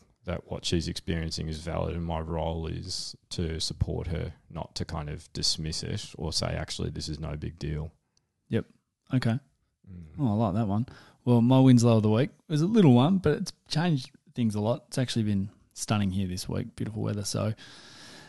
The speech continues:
Speaker 2: we had the longest day of the year, and, um, I had been persisting with <laughs> trying to get my kids to go to sleep at seven thirty, um, which is, like, you know, regularly everyone down at seven thirty in the middle of winter. I'm pretty new at this, and I realise that, and sort of,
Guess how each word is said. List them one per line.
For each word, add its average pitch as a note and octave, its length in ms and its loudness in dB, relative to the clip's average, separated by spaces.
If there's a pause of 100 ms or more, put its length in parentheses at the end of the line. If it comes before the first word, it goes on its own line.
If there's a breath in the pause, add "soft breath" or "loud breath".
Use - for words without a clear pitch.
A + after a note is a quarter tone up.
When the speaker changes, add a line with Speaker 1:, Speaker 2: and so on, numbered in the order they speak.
(140 loud breath)
Speaker 2:
we - 40 0
had C3+ 80 4
the B2+ 60 6
longest A#2 360 6
day A2+ 160 2
of G#2+ 60 0
the G#2 60 -2
year, A2+ 360 0 (180)
and, A2+ 180 2
um, G#2+ 280 2 (280)
I A#2 120 0
had A#2 120 2
been A#2+ 160 4
persisting A2 500 -2
with G#2+ 120 -2
<laughs> - 20 -20
trying - 260 -2
to A2+ 60 4
get - 140 0
my G2 160 0
kids - 340 6
to D3+ 100 6
go C#3+ 140 4
to B2+ 100 6
sleep A2+ 340 8
at - 80 -4
seven G#2+ 320 6
thirty, A#2 440 8 (140)
um, G#2 540 4
which A#2 180 0
is, G#2+ 180 2
like, F#2+ 340 2
you G2+ 100 2
know, F#2 140 2
regularly G#2 420 2
everyone G2+ 260 2
down G2+ 160 2
at - 80 -2
seven G2+ 240 2
thirty G2+ 280 4
in G2+ 80 2
the G2 60 0
middle G2 200 0
of F2 80 -4
winter. G2+ 320 0 (100)
I'm G2+ 300 -4
pretty A#2+ 180 6
new G2+ 220 4
at - 80 -6
this, G2 200 -4
and A2 80 -2
I G#2 40 0
realise G#2 460 2
that, F#2 180 -6 (280)
and A#2 100 -8
sort A#2+ 200 4
of, F#2+ 60 -2